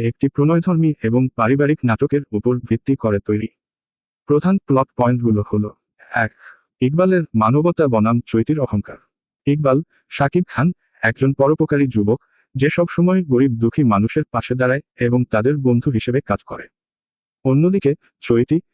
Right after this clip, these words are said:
শাবনূর, হলো চৈতি গ্রুপ এর অহংকারী এবং ক্ষমতাবান মালিক। সে নিজের ক্ষমতা ও টাকার প্রতি অতিরিক্ত আত্মবিশ্বাসী। দুই, দ্বন্দ্বের শুরু। মানুষের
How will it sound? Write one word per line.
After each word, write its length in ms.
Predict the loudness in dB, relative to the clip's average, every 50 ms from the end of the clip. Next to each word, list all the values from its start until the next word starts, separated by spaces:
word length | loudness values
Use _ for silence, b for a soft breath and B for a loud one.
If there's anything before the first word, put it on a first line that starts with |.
| _ _
শাবনূর, 400 | -4 -2 -2 0 0 0 -2 -2 -4 _ _ _ -6
হলো 260 | -2 0 2 2 0 0 -4 _ _ _ _ _ _ -4
চৈতি 320 | 0 0 0 2 0 -2
গ্রুপ 220 | -2 -2 -4 -4 -4 _ _ _ _ _ _ _ _ -2
এর 120 | -2 0
অহংকারী 420 | 0 2 0 0 0 0 0 0 -2 -2 -2
এবং 200 | 0 0 0 0
ক্ষমতাবান 560 | 0 0 0 0 0 0 0 0 0 0 0 0
মালিক। 320 | 0 0 -2 -4 -8 -12 _ _ _ _ _ _ _ _ _ _ _ _ _ _ _ _ _
সে 160 | -4 0 2 2 4
নিজের 300 | 4 2 2 2 0 -2 -2
ক্ষমতা 440 | -2 -2 0 0 2 2 0 0 0
ও 80 | 0 -2 -2 -2
টাকার 260 | -2 -2 -2 -2 -2 -4 -2
প্রতি 260 | -2 0 0 2 0 0
অতিরিক্ত 420 | 0 0 0 0 0 0 0 0 -2
আত্মবিশ্বাসী। 840 | 0 -2 -4 -4 _ -2 -2 -2 -2 -4 -6 -10 -10 -10 -12 -16 -20 _ _ _ _ _ _ _ _ -8
দুই, 260 | -4 -2 0 0 0 0 -2 -4 _ _ _ -4
দ্বন্দ্বের 360 | -2 0 2 2 2 0 -2 -2 -4
শুরু। 220 | -6 -4 -2 -2 -4 -6 _ _ _ _ -2
মানুষের 480 | 0 0 2 2 0 0 0 -2 -2